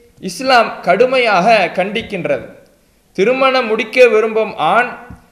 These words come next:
பெண்ணிற்கு அவன்தான் மகரை கொடுக்க வேண்டுமே தவிர பெண்ணிடமிருந்து வாங்கக்கூடாது. "வஆத்துன் நிசாஅ சதுகாத்திஹின்ன நிஹ்லா", பெண்களுக்கு அவர்களின் மணக்கொடைகளை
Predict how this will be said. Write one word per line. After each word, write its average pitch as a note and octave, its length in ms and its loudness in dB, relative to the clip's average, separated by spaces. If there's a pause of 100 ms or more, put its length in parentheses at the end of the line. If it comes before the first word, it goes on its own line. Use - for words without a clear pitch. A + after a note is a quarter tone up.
(180)
பெண்ணிற்கு C4 960 0
அவன்தான் A#3+ 800 0
மகரை G#3+ 500 4
கொடுக்க G#3+ 340 0
வேண்டுமே F#3+ 340 -4
தவிர F#3+ 580 2 (460)
பெண்ணிடமிருந்து B3+ 840 2
வாங்கக்கூடாது. G#3 1000 0 (520)
"வஆத்துன் A#3 760 -2
நிசாஅ A#3 440 0 (100)
சதுகாத்திஹின்ன G3+ 920 -2
நிஹ்லா", D3 640 -4 (600)
பெண்களுக்கு G#3+ 920 4
அவர்களின் G3+ 600 0
மணக்கொடைகளை G3 1000 0